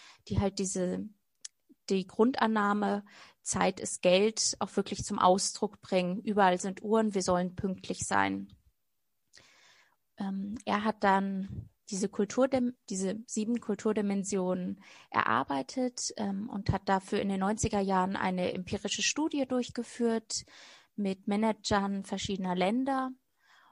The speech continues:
Und, ähm, sein Ziel dieser Kulturdimension ist es, um Führungskräften eine Hilfestellung an die Hand zu geben, wie sie mit anderen Kulturen sich beschäftigen können oder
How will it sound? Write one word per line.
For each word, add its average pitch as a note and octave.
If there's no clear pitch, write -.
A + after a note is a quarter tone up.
Und, G3+
ähm, G3
sein F#3
Ziel G#3+
dieser F#3
Kulturdimension G3
ist -
es, F#3
um F#3+
Führungskräften G3+
eine F#3+
Hilfestellung G3+
an F#3
die F#3+
Hand F#3
zu G#3+
geben, F#3+
wie F#3+
sie F3+
mit F#3+
anderen F#3+
Kulturen F#3
sich -
beschäftigen F#3+
können F#3
oder F#3